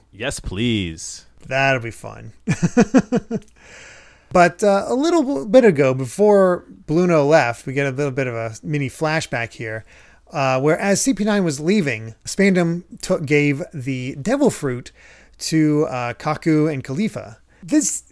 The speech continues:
Speaker 2: get, actually gets us some, like, you think it'd be a little, eh? Like, okay, whatever, they, they're taking their fruit, we're getting this set up, but it makes it get a little bit more interesting because Jabra starts freaking out. "Don't bring
Speaker 1: Yeah.
Speaker 2: it near me." It's like,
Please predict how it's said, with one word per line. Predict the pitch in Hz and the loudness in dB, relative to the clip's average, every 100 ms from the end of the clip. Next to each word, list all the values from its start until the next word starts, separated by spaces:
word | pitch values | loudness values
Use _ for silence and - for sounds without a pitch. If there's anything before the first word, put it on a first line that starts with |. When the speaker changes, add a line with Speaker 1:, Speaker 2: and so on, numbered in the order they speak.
| - 143 | -12 -4
Speaker 2:
get, | 294 - | -4 -2
actually | 240 302 - 226 | 0 0 2 2
gets | 220 - | 2 2
us | 226 | 0
some, | - 208 208 | 0 -4 -2
like, | 202 185 | -2 0
you | 220 | 0
think | 311 | 0
it'd | 294 | 2
be | 220 | 2
a | 196 | 4
little, | 202 190 156 - - | 4 2 0 -6 -8
eh? | 156 202 269 - _ _ _ _ | -2 0 0 -4 _ _ _ _
Like, | - 156 | -4 2
okay, | 190 165 139 | 2 2 2
whatever, | 143 135 131 | 2 2 2
they, | 135 143 | 0 0
they're | 139 143 | 0 0
taking | 123 151 135 | 0 -2 -2
their | 123 | -4
fruit, | 117 151 135 | -2 -2 -2
we're | |
getting | 123 139 | -4 -4
this | 131 127 | -4 -4
set | 139 117 | -4 -4
up, | 113 107 | -4 -4
but | 139 - _ - - - - | -10 -10 _ -20 -20 -20 -12
it | 208 | -10
makes | 220 277 - | -4 -2 -2
it | 240 | -2
get | 254 139 | -2 -2
a | 202 | -2
little | 175 294 294 | -2 0 2
bit | 254 214 | 2 2
more | 196 | 2
interesting | 185 185 160 147 | 0 -4 -4 -4
because | 135 135 160 151 | -4 -2 2 2
Jabra | 120 156 233 196 156 | 2 2 2 4 0
starts | - 160 147 | 2 0 0
freaking | - - 180 165 160 | -4 -2 -2 0 0
out. | 160 104 - - - - - | 0 -2 -12 -20 -20 -20 -12
"Don't | 123 160 226 | 0 2 4
bring | 226 214 | 6 6
Speaker 1:
Yeah. | 208 | 6
Speaker 2:
it | |
near | 175 202 | 4 4
me." | 151 117 123 | 2 -2 -8
It's | 127 | -6
like, | 131 | -6